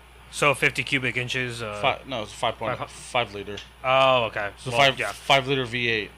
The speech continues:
Speaker 1: Fifty cubic inches would be a fucking motorcycle engine. A big one, but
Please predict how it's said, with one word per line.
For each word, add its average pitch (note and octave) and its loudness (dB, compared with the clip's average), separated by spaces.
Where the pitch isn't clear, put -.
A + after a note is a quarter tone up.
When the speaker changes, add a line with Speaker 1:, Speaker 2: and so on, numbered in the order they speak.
Speaker 1:
Fifty F#3+ 2
cubic D3+ 2
inches A#2+ -2
would A#2 -10
be A#2 -2
a A2 -2
fucking A#2+ -4
motorcycle G#2+ -10
engine. G#2+ -12
A C3+ -6
big B2+ 0
one, G#2 -8
but A2 0